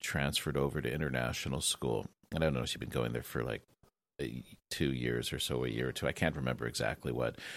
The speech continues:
And one day I'm talking with my daughter, and she turns to me and she says, "Dad,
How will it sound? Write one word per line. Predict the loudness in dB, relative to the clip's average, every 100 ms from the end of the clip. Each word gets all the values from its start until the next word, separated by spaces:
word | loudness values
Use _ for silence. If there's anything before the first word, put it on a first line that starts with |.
| -2
And | 4 6
one | 8
day | 10 12
I'm | 10
talking | 8 4 4 4 4
with | 2 2
my | 0
daughter, | 2 4 4 4 2 -2 -20 _ _ 4
and | 6 6
she | 4
turns | 4 6 6 6
to | 4
me | 4 4
and | 2
she | 2
says, | 4 4 4 -2 _ 6
"Dad, | 10 12 10